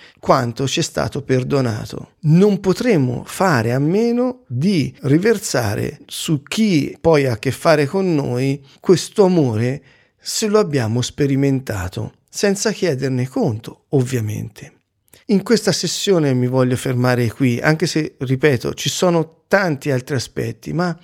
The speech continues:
in questa sessione vorrei che ognuno di noi, eh, chi lo vuole ovviamente, chi lo vuole,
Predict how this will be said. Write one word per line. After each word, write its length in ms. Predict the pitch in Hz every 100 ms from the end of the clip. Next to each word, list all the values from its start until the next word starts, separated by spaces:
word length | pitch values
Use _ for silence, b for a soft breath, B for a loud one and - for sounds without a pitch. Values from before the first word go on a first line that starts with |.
| B B B
in 180 | 190 175
questa 280 | 233 214 185
sessione 800 | - 165 - - 123 110 117 113 B B B B B
vorrei 800 | - 160 175 175 165 147 139 - -
che 280 | - 165 156
ognuno 400 | 160 208 202 151
di 140 | 139
noi, 520 | 135 123 120 131 131 b b b b b
eh, 260 | 120 117 - _
chi 120 | -
lo 100 | 135
vuole 300 | 113 123 120
ovviamente, 840 | 107 110 104 101 104 - 78 78 _ _ _
chi 160 | - 120
lo 80 | 110
vuole, 420 | 98 104 120